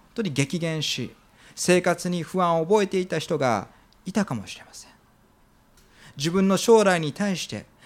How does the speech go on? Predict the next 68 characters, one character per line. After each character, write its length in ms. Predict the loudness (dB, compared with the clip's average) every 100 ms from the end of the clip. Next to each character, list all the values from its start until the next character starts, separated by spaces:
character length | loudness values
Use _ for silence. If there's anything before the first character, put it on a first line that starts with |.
| -18 -8
人 240 | -2 0 0
生 180 | 0
の 100 | -2
ハ 160 | -2 -4
ッ 40 | -6 _
ピ 180 | -4 -2
ー 20 |
エ 80 | -2
ン 120 | -2
ド 100 | -2
を 280 | 0 0 -2 -14
想 320 | -4 0 0
像 220 | 0 -2 -4
で 140 | -6
き 140 | -6 -6
な 120 | -6
い 60 | -8 _
と 100 | -8
い 120 | -6 -6
う 20 |
人 160 | -6
も 240 | -8 -8 -12 _ _
い 60 | -10
た 100 | -8
か 100 | -8
も 80 | -10
し 100 | -14
れ 60 |
ま 80 | -18
せ 140 | -20
ん。 40 | -20 _ _ _ _ _ _ _ _ _ _ _ _ -20 -20
そ 300 | -6 0 2
う 60 | 2
い 100 | -2
う 40 |
人 240 | -4 -4 -4
が 220 | -4 -6 -10
帰 300 | -10 -8 -6
ら 140 | -6
ず 120 | -6
に 160 | -8 -10 _ -16
と 160 | -6
ど 100 | -2
ま 140 | 0 -2
り、 100 | -6 -16 _ _ _ -20 _
あ 140 | 0
の 80 | 0 0
例 280 | -2 0
え 100 | 2
話 340 | 2 0 -4 -4
で 100 | -4
イ 120 | -2
エ 60 | -4
ス 80 |
様 200 | -2 -4
が 200 | -2 -4 -8 -6
何 380 | -2 2 2 2
を 80 | 0
語 300 | -4 -6 -2
ろ 120 | -2
う 40 | -2
と 100 | -4
し 120 | -6
て 80 | -8
い 100 | -8
た 100 | -8
の 120 | -8
か 240 | -8 -8